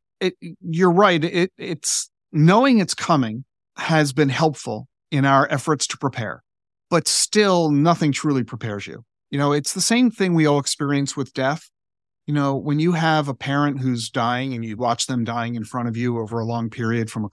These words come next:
long illness, or, uh, a spouse or a, or a college friend, uh, or sibling, you know the death is coming, but nevertheless,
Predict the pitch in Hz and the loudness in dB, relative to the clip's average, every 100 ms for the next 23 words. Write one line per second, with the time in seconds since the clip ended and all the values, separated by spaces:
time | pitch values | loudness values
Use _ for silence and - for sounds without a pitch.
0 | 127 113 110 117 117 120 120 120 - - | -8 -2 0 0 0 0 0 0 -4 -10
1 | _ _ _ _ 127 117 113 110 110 - | _ _ _ _ -4 0 2 2 0 -6
2 | 110 110 - - 123 117 117 110 113 107 | -10 -8 -6 -4 -2 0 0 -4 -6 -6
3 | 107 - 104 98 - _ - 135 131 113 | -8 -10 -10 -10 -14 _ 0 4 4 2
4 | - 120 117 113 - - 104 101 - - | -2 -2 0 -2 -4 -10 -8 -6 -4 0
5 | 135 123 117 117 113 _ - 139 160 165 | 2 2 0 -2 -6 _ -6 4 6 6
6 | 180 180 151 160 139 147 - 156 147 165 | 6 6 4 0 -2 -4 -4 -2 -2 -4
7 | 160 _ _ 143 139 139 143 160 147 135 | -6 _ _ -4 -2 0 0 2 0 4
8 | 135 131 - | 2 2 -2